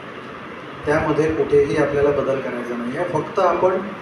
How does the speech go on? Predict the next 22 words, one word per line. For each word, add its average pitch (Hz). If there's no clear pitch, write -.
हे 165
जे 185
नवीन 190
ध्यान 170
शिकतोय, 143
आपल्या 165
सकाळच्या 151
ध्यानामध्ये 151
एक 151
आत्मचिंतनाची 160
वेळ 143
आहे, 143
जे 151
केवळ 151
आपण 156
एक 151
पाच 143
दहा 147
सेकंद 143
असं 143
काहीतरी 139
करतो. -